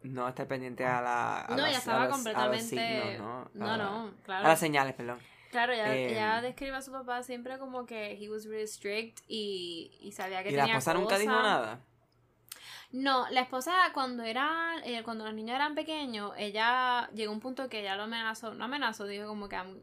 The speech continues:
Speaker 2: I'm getting a divorce", o sea, que era un
Speaker 1: Mm,
Speaker 2: divorcio
Speaker 1: ujú.
Speaker 2: because, obviamente, pues, ella no estaba de acuerdo en sus deseos sexuales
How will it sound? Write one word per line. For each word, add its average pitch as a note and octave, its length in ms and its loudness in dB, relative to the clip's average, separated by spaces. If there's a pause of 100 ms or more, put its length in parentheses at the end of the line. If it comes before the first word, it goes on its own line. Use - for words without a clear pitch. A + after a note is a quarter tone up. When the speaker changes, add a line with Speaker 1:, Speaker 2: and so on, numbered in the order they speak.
Speaker 2:
I'm G#3 500 -10
getting G#3+ 220 -4
a A3+ 60 -6
divorce", A3 600 -6 (140)
o - 40 -18
sea, A3 140 0
que G#3 60 0
era G3 80 -4
un G3 60 -6
Speaker 1:
Mm, G#3 40 -4
Speaker 2:
divorcio B3 540 0
Speaker 1:
ujú. G#3+ 80 -4
Speaker 2:
because, G3+ 720 -8 (340)
obviamente, A3 380 0
pues, B3+ 140 0
ella G#3 180 0
no G#3 60 -2
estaba A3+ 260 2
de A#3 60 4
acuerdo A3+ 440 -2
en A3 100 -6
sus G#3 280 -8
deseos F#3+ 360 -6
sexuales G#3+ 640 -2